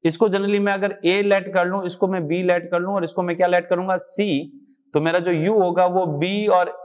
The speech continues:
ए के between डिस्टेंस होगा और जब मैं बात करूंगा वी की तो वो होगा सी माइनस बी बेटा। तो देखना अपन, तो मैंने पहले से ही जो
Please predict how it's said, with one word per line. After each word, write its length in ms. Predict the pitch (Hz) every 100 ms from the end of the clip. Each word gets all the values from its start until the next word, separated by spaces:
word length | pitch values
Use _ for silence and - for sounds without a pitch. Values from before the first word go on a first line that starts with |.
| 160
ए 100 | 190
के 160 | 214
between 340 | 190 180 185 180
डिस्टेंस 400 | 160 - 160 160
होगा 320 | 143 139 143 151 - - -
और 120 | 139
जब 120 | 151
मैं 140 | 156 151
बात 220 | 151 156
करूंगा 320 | 160 160 151 123 - - -
वी 260 | 104 147 226
की 160 | 196 180
तो 160 | 160
वो 100 | 156
होगा 200 | 160 156 151
सी 260 | - 165
माइनस 580 | 160 139 147 190 269 - - - -
बी 240 | 101 139 120
बेटा। 280 | 104 90 - _ -
तो 80 |
देखना 320 | 151 185 208 190
अपन, 280 | 180 165 147 - _ _ _ _ _
तो 80 | 208
मैंने 220 | 214 220
पहले 300 | 202 180 196
से 140 | 190 220
ही 80 |
जो 140 | 214